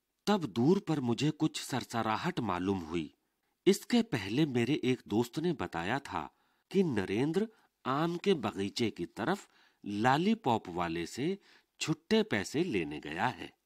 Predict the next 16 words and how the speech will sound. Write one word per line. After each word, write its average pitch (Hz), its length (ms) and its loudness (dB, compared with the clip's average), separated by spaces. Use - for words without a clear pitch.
रेखा, - 520 -6
"तो 233 320 4
फिर 247 140 4
तूने 202 320 4
क्या 113 240 0
किया 98 300 -2
बेटे?" 80 400 -4
अजय, 92 340 -2
मैं 196 220 2
छुपते 196 540 0
छुपते 170 580 0
दबे 139 420 4
पांव 113 360 0
बगीचे 98 560 -2
में 76 220 -6
गया 123 340 -4